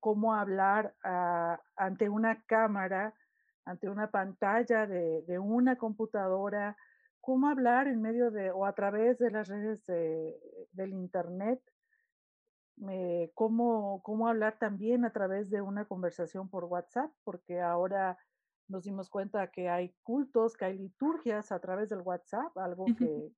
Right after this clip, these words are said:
Speaker 1: que no, no conocíamos y que fuimos incluso hasta participando en varias a-, actividades en ese sentido.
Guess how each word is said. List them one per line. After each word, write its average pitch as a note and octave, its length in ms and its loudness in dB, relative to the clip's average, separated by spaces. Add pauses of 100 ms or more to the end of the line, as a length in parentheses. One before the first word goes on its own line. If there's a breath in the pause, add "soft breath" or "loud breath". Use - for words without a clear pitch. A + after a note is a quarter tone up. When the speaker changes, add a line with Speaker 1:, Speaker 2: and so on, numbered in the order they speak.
(140)
Speaker 1:
que E3 200 -10
no, E3+ 140 -8
no G3+ 140 -6
conocíamos G#3 840 -4 (760)
y G#2 240 -8
que F#3+ 180 -4
fuimos G#3+ 580 -4
incluso G3+ 340 -4
hasta G#3+ 260 0
participando G3+ 840 2
en F#3 140 -2
varias F#3+ 360 0
a-, E3 200 -2
actividades F3+ 760 -2
en F#3 160 -8
ese F#3 240 -6
sentido. G3 800 -4